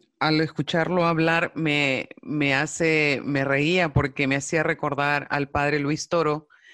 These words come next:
la importancia de la formación que a veces nosotros como católicos la dejamos de al lado, ¿no? La dejamos a un lado, no nos preocupamos por crecer.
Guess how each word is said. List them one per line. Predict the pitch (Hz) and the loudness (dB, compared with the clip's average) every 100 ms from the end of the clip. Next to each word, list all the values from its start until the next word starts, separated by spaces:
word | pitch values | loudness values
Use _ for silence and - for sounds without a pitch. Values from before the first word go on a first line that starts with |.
| - _ - | -20 _ -2
la | 156 | 0
importancia | 151 165 190 196 220 | 2 0 0 0 0
de | 214 | 0
la | 196 | 0
formación | - 156 151 - 196 202 | -2 -2 -2 -2 -2 -2
que | 170 | -2
a | |
veces | 175 202 190 | -2 -2 -4
nosotros | 160 175 190 - | -2 -2 -4 -4
como | 180 156 | -4 -2
católicos | 151 - 165 175 185 190 | -4 -2 -2 -2 -2 0
la | 165 | 0
dejamos | 139 - 160 165 | 0 -2 -4 -2
de | 151 | -2
al | 139 | -2
lado, | 139 127 127 | 0 0 -2
¿no? | 131 185 | -2 -2
La | 202 139 | 0 -2
dejamos | 139 160 165 180 | -2 -4 -4 -2
a | |
un | 175 175 | 0 0
lado, | 190 190 214 | 0 0 0
no | 190 175 | 0 -2
nos | 175 | 0
preocupamos | - 160 151 - 165 185 190 | 0 -2 -2 -2 0 0 0
por | 170 - | -2 -2
crecer. | 147 139 - 165 143 | -4 -2 0 2 0